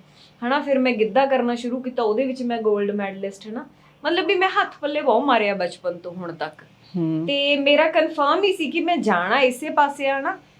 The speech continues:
Speaker 1: ਪਰ ਉਹ ਕਿੱਦਾਂ ਜਾਣਾ, ਕਿਵੇਂ ਜਾਣਾ, ਉਹ ਜ਼ਰੀਆ ਰੱਬ ਨੇ ਬਣਾਇਆ।
Speaker 2: ਤੇ ਕਿੱਦਾਂ, ਮਤਲਬ, ਫਸਟ ਪ੍ਰੋਜੈਕਟ ਤੁਹਾਡੇ ਤੱਕ ਪਹੁੰਚਿਆ? ਕਿੱਦਾਂ ਤੁਹਾਡੀ ਇਹ ਸ਼ੁਰੂਆਤ ਹੋਈ ਇਸ ਜਰਨੀ ਦੀ, ਹਨਾ? ਤੁਸੀਂ ਸਮੀਰ ਸਰ ਦੇ ਨਾਲ ਸ਼ੁਰੂ ਤੋਂ ਹੀ ਹੋ, ਤੇ ਉਹ ਕਿੱਦਾਂ ਸਬੱਬ ਬਣਿਆ?
Speaker 1: ਸਮੀਰ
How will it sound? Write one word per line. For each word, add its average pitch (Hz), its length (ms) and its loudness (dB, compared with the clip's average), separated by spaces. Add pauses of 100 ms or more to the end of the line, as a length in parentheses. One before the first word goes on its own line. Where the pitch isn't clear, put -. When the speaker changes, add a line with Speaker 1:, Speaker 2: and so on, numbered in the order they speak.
(160)
Speaker 1:
ਪਰ 339 100 4
ਉਹ 392 120 2
ਕਿੱਦਾਂ 294 420 2
ਜਾਣਾ, 302 300 0
ਕਿਵੇਂ 277 340 -2
ਜਾਣਾ, 269 280 0
ਉਹ 269 500 0
ਜ਼ਰੀਆ 240 320 4
ਰੱਬ 190 220 0
ਨੇ 185 120 -10
ਬਣਾਇਆ। 175 340 -12 (300)
Speaker 2:
ਤੇ 214 120 6
ਕਿੱਦਾਂ, 226 420 6
ਮਤਲਬ, 214 260 8 (100)
ਫਸਟ 214 320 6
ਪ੍ਰੋਜੈਕਟ 196 340 6
ਤੁਹਾਡੇ 196 280 6
ਤੱਕ 202 220 4
ਪਹੁੰਚਿਆ? 190 460 4
ਕਿੱਦਾਂ 196 380 4
ਤੁਹਾਡੀ 190 460 4 (340)
ਇਹ 208 120 4
ਸ਼ੁਰੂਆਤ 208 560 6
ਹੋਈ 233 100 6
ਇਸ 220 160 0
ਜਰਨੀ 190 460 2
ਦੀ, 202 160 0
ਹਨਾ? 208 280 0 (260)
ਤੁਸੀਂ 233 400 2 (100)
ਸਮੀਰ 226 380 2
ਸਰ 220 220 2
ਦੇ 208 120 2
ਨਾਲ 214 280 2
ਸ਼ੁਰੂ 240 320 0
ਤੋਂ 240 160 4
ਹੀ 226 140 0
ਹੋ, 170 160 -4 (320)
ਤੇ 226 200 4
ਉਹ 240 180 4
ਕਿੱਦਾਂ 233 400 2
ਸਬੱਬ 196 380 0
ਬਣਿਆ? 170 320 -4 (840)
Speaker 1:
ਸਮੀਰ 330 340 -10